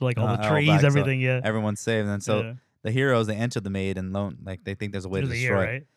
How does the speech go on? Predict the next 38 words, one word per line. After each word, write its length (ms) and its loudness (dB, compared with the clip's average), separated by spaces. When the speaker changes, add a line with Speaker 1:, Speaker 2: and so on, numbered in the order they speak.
Speaker 2:
Yeah, 120 0
through 140 -6
the 140 -6
ear. 160 -2
And 100 -4
Lone 140 -4
Stark 260 -4
embarks 380 -4
on 80 -4
his 120 -6
quest 480 -4
inside 460 -4
to 80 -14
destroy 480 -4
it. 180 -10
So 140 -6
he 60 -2
does 160 -2
that 120 -2
no, 280 -4
uh, 220 -2
Vulcan 460 -4
neck 220 -4
bench 240 -8
on 100 -4
the 60 -6
Speaker 1:
Ne-, 60 -4
Speaker 2:
guard 240 2
where 100 2
Speaker 1:
neck, 160 -4
Speaker 2:
the 60 -4
Speaker 1:
neck 200 0
pinch. 380 0
Speaker 2:
Yeah, 160 0
neck 260 -2
pinch 280 -2
where 100 -4
the, 280 -2